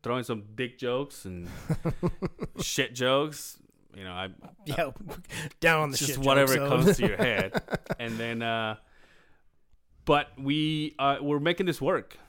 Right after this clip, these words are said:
Speaker 1: We have a, a little bit of a feedback from, you know, from the few people that have been listening, and it's, it's good. You know, it keeps them entertained. It keeps them giggling every now and then.
Speaker 2: Right.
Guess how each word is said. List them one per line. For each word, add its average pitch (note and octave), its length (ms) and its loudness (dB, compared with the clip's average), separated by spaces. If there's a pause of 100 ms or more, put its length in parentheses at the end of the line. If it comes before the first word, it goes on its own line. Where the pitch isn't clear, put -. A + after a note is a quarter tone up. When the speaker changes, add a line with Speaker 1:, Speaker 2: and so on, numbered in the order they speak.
Speaker 1:
We G#2+ 160 -6
have A2 200 -2
a, G2+ 260 -2 (920)
a A2+ 60 -4
little B2+ 180 0
bit B2+ 140 2
of A2+ 100 4
a G2+ 360 2
feedback A2+ 720 -2 (100)
from, F#2 480 -8
you F#2+ 100 -10
know, F2+ 180 -8
from F2+ 200 -10
the F2+ 140 -10 (680)
few F#2+ 340 -8
people F#2+ 420 -8
that F2+ 80 -6
have F2+ 160 -8
been F2 160 -10
listening, F#2 400 -10
and E2+ 120 -12
it's, E2+ 380 -10
it's C3+ 180 -4
good. B2 420 2
You A2 120 -8
know, G#2+ 140 -6
it G#2 140 -6
keeps B2 160 -6
them C#3 120 -2
entertained. G2 500 -4
It F#2 80 -14
keeps - 180 -14
them G2 160 -10 (640)
giggling G#2+ 420 -4
every F2 160 -6
now E2+ 180 -6
and E2 80 -8
then. F2 320 -8
Speaker 2:
Right. B2 320 -8